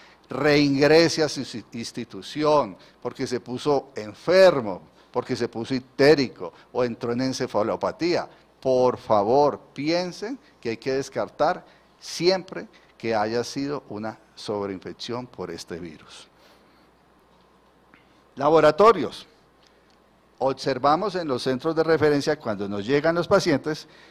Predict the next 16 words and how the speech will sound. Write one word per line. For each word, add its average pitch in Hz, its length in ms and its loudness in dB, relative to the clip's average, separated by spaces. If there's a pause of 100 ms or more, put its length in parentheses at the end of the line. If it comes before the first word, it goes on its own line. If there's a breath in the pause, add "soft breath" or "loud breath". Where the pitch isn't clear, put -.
(320 loud breath)
lo 135 80 -2
mismo, 143 320 0
que 120 140 0
a 117 80 6
veces 139 460 0
el 143 140 -2
médico 147 460 0
general 160 640 2
no 107 280 -12
tiene 123 640 -6
mucha 117 420 -2
orientación 104 720 -4
cómo 151 400 0
hacer 151 240 -10
el 156 100 -14
diagnóstico. 165 580 -12